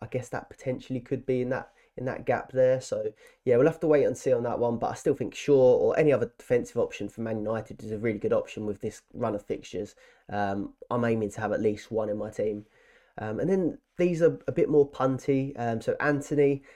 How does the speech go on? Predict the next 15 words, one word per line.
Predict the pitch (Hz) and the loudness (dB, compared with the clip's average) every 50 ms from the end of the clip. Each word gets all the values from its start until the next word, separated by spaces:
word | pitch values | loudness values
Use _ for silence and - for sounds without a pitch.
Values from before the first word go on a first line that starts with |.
| _ _ | _ _
he | - 156 | -2 -2
was | 151 135 131 - | -2 -2 -4 -8
three | - - - 160 151 135 | -12 -6 0 2 2 2
point | 135 - 131 120 110 - | 2 2 2 2 2 2
eight. | 90 107 107 107 - - - _ _ _ - | 0 0 0 0 -2 -2 -8 _ _ _ -2
I'm | - 147 151 143 | 0 2 2 2
still | - - 143 127 | 2 2 2 4
not | 127 - - - | 4 2 0 -2
convinced | - 113 104 107 107 110 - - - 113 | -6 -4 0 0 0 0 0 -2 -2 -2
on | 107 | 0
him. | 107 107 104 107 107 _ _ _ _ _ _ _ _ _ _ _ _ _ - _ 117 | 0 0 -2 -4 -8 _ _ _ _ _ _ _ _ _ _ _ _ _ -14 _ -8
Um, | 110 107 107 104 | -6 -6 -6 -6
but | 104 - - | -6 -4 -4
he | 123 | -4
did, | - - 156 147 | -2 0 -2 -2